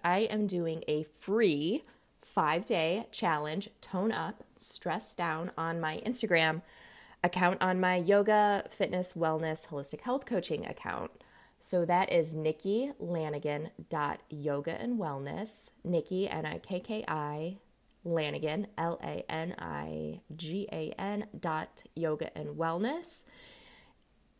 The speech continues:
And I will be doing it Monday through Friday, ten to twenty-five minutes of a yoga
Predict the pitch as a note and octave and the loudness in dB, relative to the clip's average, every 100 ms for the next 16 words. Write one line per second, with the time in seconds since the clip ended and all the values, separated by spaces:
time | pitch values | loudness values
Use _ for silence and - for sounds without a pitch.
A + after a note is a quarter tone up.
0 | - G3 F#3+ F#3 F#3 F#3 F#3 F#3 F3+ F#3 | 0 2 2 2 2 2 0 2 2 2
1 | F#3+ F#3+ F3+ F3+ F3+ F3 F3 E3+ - E3+ | 0 -2 -2 0 0 0 -2 -4 -4 -4
2 | F3 F#3+ A3 A3 G#3+ G#3+ A3 - - F3 | -2 0 0 -2 0 0 0 -6 -4 -2
3 | E3+ F3 F#3+ G3+ G#3+ A#3 A#3 - _ - | 0 -2 -2 -2 0 -2 -4 -14 _ -20
4 | - _ - - G3+ G3 G#3+ C#4 - - | -20 _ -16 -6 -2 0 0 -2 -8 -16
5 | - G3+ F#3+ F#3 F3+ - - G3 F#3 A#3+ | -2 2 2 0 -4 -10 -8 -4 -2 -2
6 | C4+ C#4 A#3 F3 F3 G3+ - - - - | -4 -6 -4 -4 -4 -8 -12 -12 -10 -6
7 | E3 E3+ E3 D#3+ D#3+ - F3 E3 A3 A3 | -6 -4 -4 -4 -6 -6 -4 2 4 4
8 | A3+ A3 | 4 2